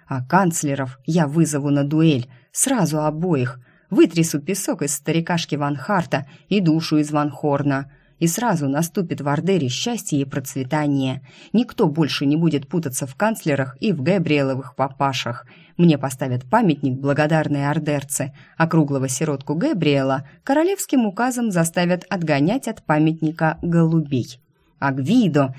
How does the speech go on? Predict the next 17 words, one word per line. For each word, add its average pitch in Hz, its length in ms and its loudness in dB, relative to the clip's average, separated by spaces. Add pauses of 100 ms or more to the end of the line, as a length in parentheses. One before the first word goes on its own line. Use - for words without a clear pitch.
(120)
мерзопакостный 143 1040 0
трус, 196 480 -4 (240)
который 160 380 0
отирается 165 680 -2
поодаль 160 540 0
и 160 80 0
глумливо 160 500 2
хихикает, 127 720 -4 (480)
получит 311 480 2
от 156 100 -4
меня 226 260 4
тумаков 202 600 0
прямо 226 320 4
немедленно, 135 800 2 (160)
прямо 240 380 2
сей 254 340 0
момент. 240 600 2